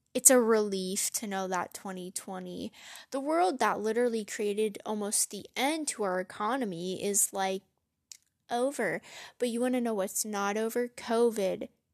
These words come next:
Yeah, that's right. You know how people were like, "Oh my God,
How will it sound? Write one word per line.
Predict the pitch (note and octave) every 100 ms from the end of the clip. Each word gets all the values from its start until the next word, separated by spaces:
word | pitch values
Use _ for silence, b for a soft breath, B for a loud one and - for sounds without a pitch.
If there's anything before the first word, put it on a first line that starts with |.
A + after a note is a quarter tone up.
| _ _ _ _ _ _ B B B -
Yeah, | A3+ A3 G3+
that's | G3+ A3 - -
right. | F#3+ G3 F#3+
You | - G3+
know | G3 G3
how | A3+ A3+
people | A3 F#3+ - G#3+ G#3
were | G#3+
like, | G#3 G3 G3+ -
"Oh | A3+
my | A#3 A3+
God, | A3 A3 G#3+